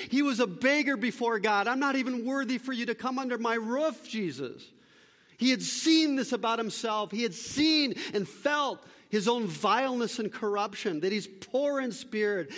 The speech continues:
He's broken and needy. He needs Jesus. He needs Jesus, but he's not worthy of Jesus because of his own evil nature. He saw that under the microscope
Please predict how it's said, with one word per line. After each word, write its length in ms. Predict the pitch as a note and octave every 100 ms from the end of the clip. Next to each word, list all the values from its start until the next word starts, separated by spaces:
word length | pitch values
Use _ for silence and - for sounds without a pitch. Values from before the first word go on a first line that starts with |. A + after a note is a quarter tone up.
| -
He's 180 | A3 F#3
broken 640 | D3 F#3+ B3 D4 - C4+
and 180 | B3 G#3+
needy. 460 | G#3 A3+ G#3+ F#3+ F#3+
He 420 | E4+ F4+ A3 A#3
needs 580 | G#3 A#3 D4 C#4+ G#3+ F3+
Jesus. 720 | E3 A#3 C4+ G#3+ F#3+ B2 - - - - _ _ _ _ _ _ _
He 160 | F#3 F#3+
needs 420 | G3 B3+ B3 F#3
Jesus, 540 | D#3 G3+ F#3 D3+ A#2
but 140 | - F3
he's 160 | D#3+
not 240 | G3+ G3+ F3+
worthy 580 | E3+ A#3 C#4+ C4+ A3+
of 140 | F#3 C#3+
Jesus 680 | C3+ C#3 A#2+ - - - - _ _ _ _ _ _ _ _ _ _ -
because 300 | C#3+ F3+ E3+
of 80 | G3+
his 160 | F3+
own 240 | D3+ D3+ D#3
evil 300 | D#3 D#3+ F#3+
nature. 420 | G3 C#4+ - D#3
He 160 | D#3+
saw 460 | G3 - A3+ B3+ C#4+
that 340 | G3 C3+ C#3+ - - _ _ -
under 280 | C4 C#4+ C#4
the 120 | A#3
microscope 840 | F#3+ E3+ D#3 E3 C#3 E3+ D#3 -